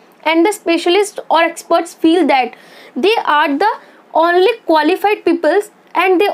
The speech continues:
always take right decision in right direction। If all the specialist work in their own way, it result confusion। So there is need to coordinate the activities of all the specialist in a common direction।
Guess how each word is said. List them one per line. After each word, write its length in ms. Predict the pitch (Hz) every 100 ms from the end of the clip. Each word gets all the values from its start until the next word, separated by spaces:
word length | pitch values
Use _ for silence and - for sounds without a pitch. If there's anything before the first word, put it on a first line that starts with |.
| 285
always 460 | 285 302 320 359 - _ _ -
take 180 | 359 370
right 280 | 277 294 285
decision 400 | 269 311 285 349 349
in 140 | 330
right 320 | 269 277 247
direction। 440 | 240 226 - 254 247 _ _ _ _ _ _ _ - -
If 160 | 415 -
all 260 | 294 311 359
the 120 | 392 403
specialist 580 | 302 285 311 294 381 -
work 320 | 269 285 311
in 200 | 320 311
their 180 | 320 330 -
own 260 | 311 349
way, 280 | 302 262 320 - - - - 370
it 120 | 339
result 420 | 302 285 311 349
confusion। 640 | 302 269 277 269 262 269 277 - - - -
So 80 | 381 330 453 - - 277
there 180 | 330
is 140 | 392 370
need 300 | 330 359 320
to 100 | 403 -
coordinate 560 | 320 302 294 330 349 359 _ _ _ -
the 100 | 370
activities 600 | 311 320 330 311 381 381
of 140 | 381
all 420 | 381 - 294 339
the 120 | 359 359
specialist 520 | 339 285 294 320 339
in 120 | 330 311
a 60 |
common 320 | 349 277 262
direction। 400 | 262 226 - -